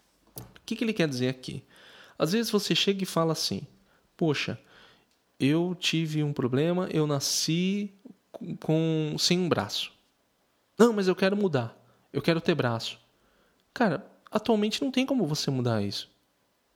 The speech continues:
Não tem como você ficar preso. Você vai se revoltar, você vai criar uma compulsão, você vai criar um problema pior pra si mesmo, um problema mental pior pra si mesmo. "Ah, professor, mas tem b-, braço biônico." Mas não tá fácil,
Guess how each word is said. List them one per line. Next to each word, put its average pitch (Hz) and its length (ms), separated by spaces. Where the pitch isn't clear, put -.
Não 214 140
tem 240 180
como 233 220
você 170 320
ficar 151 360
preso. 135 360
Você 208 160
vai 226 140
se 226 100
revoltar, 220 540
você - 120
vai 196 140
criar 170 320
uma 185 160
compulsão, 185 640
você 160 140
vai 165 100
criar 170 180
um 175 80
problema 175 440
pior 175 580
pra 139 120
si - 180
mesmo, 139 260
um 139 40
problema 160 420
mental 156 460
pior 185 460
pra 139 120
si - 180
mesmo. 117 300
"Ah, 269 160
professor, 240 380
mas 208 120
tem 220 160
b-, 196 140
braço 214 640
biônico." 185 640
Mas 330 100
não 339 100
tá 302 160
fácil, 240 580